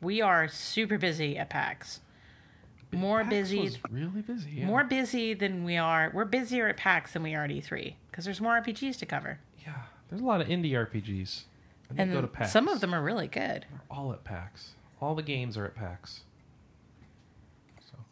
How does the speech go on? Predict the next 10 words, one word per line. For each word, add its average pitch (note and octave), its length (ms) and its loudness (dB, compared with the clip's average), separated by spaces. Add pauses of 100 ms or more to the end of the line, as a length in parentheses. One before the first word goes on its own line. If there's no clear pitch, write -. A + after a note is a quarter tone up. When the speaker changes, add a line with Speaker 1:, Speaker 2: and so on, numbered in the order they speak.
Speaker 1:
I - 40 4
mean, G#3 180 2
Speaker 2:
that G#3+ 40 4
was G#3 40 4
Speaker 1:
I - 20 2
Speaker 2:
good. G#3 60 0
Speaker 1:
think A#3+ 220 0 (120)
my G3+ 280 2
overall G3 520 4
impression E3+ 840 2